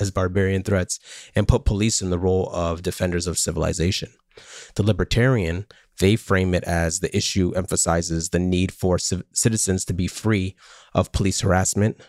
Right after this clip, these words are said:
Libertarians put in the role of, uh, coercive agents, those lawmakers who criminalize h-, harmless activities such as recreational drug use, as well as police who employ excessive force,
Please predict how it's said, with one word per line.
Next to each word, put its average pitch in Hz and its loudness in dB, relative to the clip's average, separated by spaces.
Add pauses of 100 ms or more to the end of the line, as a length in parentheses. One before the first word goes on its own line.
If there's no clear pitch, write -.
(240)
Libertarians 98 2
put - 0
in 98 0
the 92 2
role 92 2 (320)
of, 90 0
uh, 80 -4
coercive 90 0
agents, 92 -2 (340)
those 95 2
lawmakers 95 2
who 90 4
criminalize 90 0
h-, - -16 (340)
harmless 101 2
activities 85 0
such - 0
as 87 -2 (300)
recreational 95 2
drug 87 2
use, 78 -6 (320)
as 92 2
well 98 4
as 90 0
police 90 -2
who 87 -2 (300)
employ 98 2
excessive - -2
force, - -4